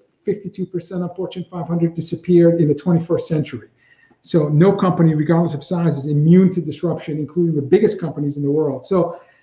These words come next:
you know, I hope our guests listen to these titans that we bring on the show, because in twenty minutes, they're trying to convey information to help guide your business, your career,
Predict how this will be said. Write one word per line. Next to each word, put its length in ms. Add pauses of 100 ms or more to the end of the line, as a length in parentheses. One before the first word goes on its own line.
you 80
know, 80
I 80
hope 200
our 160
guests 300
listen 440
to 120
these 220
titans 540
that 140
we 80
bring 280
on 100
the 80
show, 600 (460)
because 280
in 100
twenty 280
minutes, 300
they're 140
trying 200
to 60
convey 800 (400)
information 720
to 100
help 320
guide 300
your 200
business, 380
your 160
career, 560